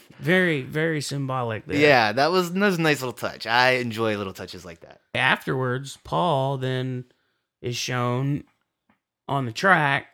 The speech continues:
Speaker 1: looking for some working girls.
Speaker 2: And I think he was like, "You know what? I'll pass.
Speaker 1: Oh,
Speaker 2: I'll
Speaker 1: you think he
Speaker 2: pass."
Speaker 1: passed?
Speaker 2: Some of those working girls on the corner there were not what I would call appealing.
Speaker 1: 'Cause the next shot is him asleep. They're in the hospital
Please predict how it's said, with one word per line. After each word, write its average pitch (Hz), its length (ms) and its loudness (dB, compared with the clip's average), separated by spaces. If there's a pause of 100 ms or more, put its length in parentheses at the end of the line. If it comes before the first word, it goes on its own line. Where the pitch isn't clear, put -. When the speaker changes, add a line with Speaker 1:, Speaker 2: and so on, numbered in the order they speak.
(680)
Speaker 1:
looking 127 360 -10
for 127 160 -12
some 123 180 -10
working 160 360 2
girls. 127 760 -2 (680)
Speaker 2:
And 110 120 0
I 120 60 4
think 135 200 -2
he 139 120 0
was 123 120 -2
like, 113 240 2
"You 127 80 -4
know 139 100 0
what? 139 300 2 (240)
I'll 107 140 -4
pass. - 680 -8 (580)
Speaker 1:
Oh, - 60 -4
Speaker 2:
I'll 135 60 0
Speaker 1:
you 190 120 0
think 220 200 2
he 208 120 0
Speaker 2:
pass." - 40 -8 (520)
Speaker 1:
passed? - 80 -12
Speaker 2:
Some 139 160 -6
of 135 60 -4
those 123 280 -2
working 117 400 -2
girls 104 380 0
on 101 80 -4
the 98 80 -6
corner 104 340 -2
there 95 300 -4
were 98 100 -2
not 104 420 -2 (100)
what 110 220 -2
I 107 100 2
would 101 120 -4
call 98 240 -2
appealing. 95 560 -8
Speaker 1:
'Cause 151 160 -8
the 170 80 -4
next 214 280 -2
shot 202 380 0
is 139 240 -2
him 151 280 -2
asleep. 123 640 -6 (140)
They're 127 160 -8
in 135 100 -8
the 120 80 -8
hospital 117 800 -6